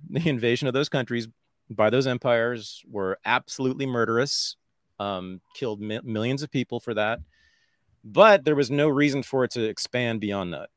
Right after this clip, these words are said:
beyond those wars. And that's what the U S did with the urging of Churchill in Britain, for sure. They wanted to make it into a global conflict because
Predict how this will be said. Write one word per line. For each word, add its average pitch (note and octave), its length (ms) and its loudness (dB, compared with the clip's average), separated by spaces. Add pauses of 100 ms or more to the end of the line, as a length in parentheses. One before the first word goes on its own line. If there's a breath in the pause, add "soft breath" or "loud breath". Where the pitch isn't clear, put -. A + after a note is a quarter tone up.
(300)
beyond G2+ 240 0
those F2 160 -4
wars. F#2+ 440 -4
And B2 120 -6
that's B2+ 160 0
what - 80 -4
the A#2 80 -4
U A2+ 160 2
S G2+ 140 0
did G#2+ 420 0 (140)
with D#3 400 4 (180)
the A#2+ 160 -4
urging A#2+ 340 0
of G2+ 160 -2 (120)
Churchill A2 400 0
in F2+ 100 -4
Britain, F2+ 320 -4
for D#2+ 160 -10
sure. E2+ 460 -6 (720)
They C#3+ 160 6
wanted D#3+ 220 6
to C#3 60 2
make C#3 160 4
it B2+ 60 0
into A2+ 160 -2
a A2 60 -2
global G2+ 260 0
conflict C#3 420 0
because D#3 800 6